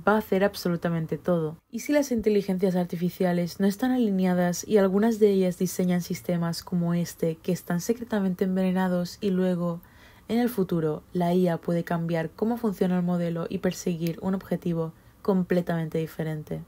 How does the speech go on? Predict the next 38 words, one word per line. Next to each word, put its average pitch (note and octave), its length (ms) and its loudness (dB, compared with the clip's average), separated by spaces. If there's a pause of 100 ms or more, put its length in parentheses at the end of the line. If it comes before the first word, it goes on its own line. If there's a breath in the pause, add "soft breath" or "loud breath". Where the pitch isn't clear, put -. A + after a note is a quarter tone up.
(120)
Eso A#3 460 4
es A3+ 180 2
algo G3+ 240 4
que G#3 120 4
podría E3 340 2
suceder G#3+ 480 4
porque F3+ 340 0
si E3+ 140 -2
tenemos D#3+ 440 -2
investigadores G3 800 0
en E3 200 -4
I F3 160 2
A D#3 100 -2
haciendo E3 420 -2
absolutamente D#3+ 720 0
todo, G3+ 400 2 (380 loud breath)
como G#3+ 240 4
la G#3 140 4
gente A3 240 2
dijo B3 200 2
en A#3 60 2
el A#3 100 4
futuro, F#3+ 520 2 (240 loud breath)
si - 160 0
la G#3+ 160 8
I A#3 80 8
A C4 60 4
general G#3+ 460 4
es D#3 180 -2
real, G3 420 2 (320 soft breath)
lo F#3 160 2
cual D3 160 -2
podría D3 360 0
ser, F3+ 360 2 (560 soft breath)
eso A#3+ 400 4
podría F#3 320 2
ser A#3+ 180 0
algo G3 320 2